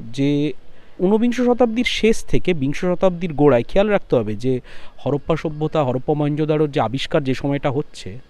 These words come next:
তার কিছু বছর, মানে ওটা উনিশশো কুড়ি একুশ, উনিশশো উনিশে প্রথম বিশ্বযুদ্ধ শেষ হচ্ছে ভার্সাই চুক্তির মাধ্যমে। এবং প্রথম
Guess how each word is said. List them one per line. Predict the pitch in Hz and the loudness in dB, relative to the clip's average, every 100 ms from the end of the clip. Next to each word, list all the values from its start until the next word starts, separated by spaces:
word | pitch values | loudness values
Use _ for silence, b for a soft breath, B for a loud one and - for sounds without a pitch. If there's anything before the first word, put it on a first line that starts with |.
| - | -8
তার | 117 240 - - B | -8 -8 -12 -16 B
কিছু | 190 - | -8 -4
বছর, | 220 196 - 95 92 | -2 -2 -2 -6 -4
মানে | 110 104 - | -4 -6 -10
ওটা | - 131 143 | -10 -4 -2
উনিশশো | 131 147 - 165 | 0 -2 -2 -6
কুড়ি | - 156 156 | -2 -2 -2
একুশ, | 147 139 - - - | -4 -4 -4 -4 -8
উনিশশো | 131 147 - 202 | -4 -4 -2 -2
উনিশে | 151 170 - 196 | -2 -2 -2 -4
প্রথম | 185 151 165 160 | -2 -4 -4 -4
বিশ্বযুদ্ধ | 160 170 151 143 147 | -4 -6 -6 -6 -6
শেষ | 156 175 | -6 -6
হচ্ছে | 170 - - - B B B | -6 -8 -16 -16 B B B
ভার্সাই | 123 127 - 135 | -2 0 0 -2
চুক্তির | 135 - 139 113 | -2 -6 -4 -4
মাধ্যমে। | 107 92 101 | -6 -8 -10
এবং | 113 | -8
প্রথম | 127 127 | -6 -4